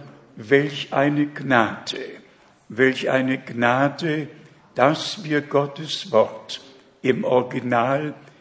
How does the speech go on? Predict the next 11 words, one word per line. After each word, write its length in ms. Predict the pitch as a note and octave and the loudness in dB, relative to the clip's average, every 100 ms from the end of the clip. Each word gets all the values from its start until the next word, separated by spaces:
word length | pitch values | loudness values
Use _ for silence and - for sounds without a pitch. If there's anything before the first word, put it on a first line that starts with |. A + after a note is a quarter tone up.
| _ | _
hören 560 | - C3 C3+ D#3 D3 - | 0 2 2 -2 -6 -4
dürfen.“ 480 | B2+ G#2 - - - - - - - G#2 - C#3 C3+ A#2+ - - _ _ | -4 -4 -6 -10 -10 -16 -20 -20 -20 -20 -20 -20 -20 -20 -20 -20 _ _
Und 240 | A#2 A#2+ B2+ | -4 -2 -2
es 240 | B2 - | -2 4
waren 340 | A#2+ A#2+ A#2 | 6 6 -2
Freunde 840 | G#2 - A#2 C#3 D#3+ D#3+ E3 D#3+ C#3+ - - - - _ _ - | -8 -2 0 0 -2 -4 -4 -4 -4 -10 -20 -20 -20 _ _ -8
bestellt 680 | D#3 - E3 D#3 C#3+ - | -4 -2 2 0 0 0
worden, 720 | C#3 C#3+ - - - E3 D3+ - - - - _ _ _ | 4 4 2 -8 -4 -4 -4 -8 -20 -20 -20 _ _ _
die 140 | A#2+ B2 | -4 -2
die 140 | B2 | -2
Predigten 800 | - - C3 C3 - - B2+ A#2+ | -4 -4 -2 -2 -6 2 2 2